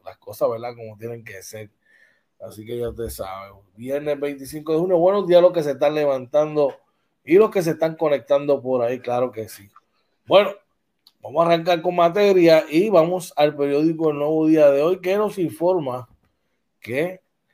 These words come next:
eh, lamentablemente, ¿verdad? Eh, hablamos, vamos a hablar de la, sobre, nos informa sobre la tragedia que hubo en Miami,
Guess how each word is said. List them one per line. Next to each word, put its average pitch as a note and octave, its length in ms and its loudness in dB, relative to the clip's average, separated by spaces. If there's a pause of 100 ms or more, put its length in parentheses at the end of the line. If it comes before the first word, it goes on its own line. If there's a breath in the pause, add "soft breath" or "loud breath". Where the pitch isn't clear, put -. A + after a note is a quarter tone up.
(280)
eh, A2+ 640 -8
lamentablemente, C#3+ 1700 0
¿verdad? A2+ 420 -2 (1040)
Eh, G#2+ 680 -12 (100)
hablamos, A2+ 480 -10
vamos B2+ 220 -4
a C#3+ 40 -2
hablar C#3+ 180 4
de D3 120 2
la, C#3 120 8
sobre, C3 260 0
nos B2 220 -6
informa B2 300 -4
sobre C#3+ 220 4
la C#3 120 4
tragedia B2+ 480 -2
que A#2+ 80 -12
hubo C#3 320 -2
en B2+ 80 -4
Miami, C#3 720 -2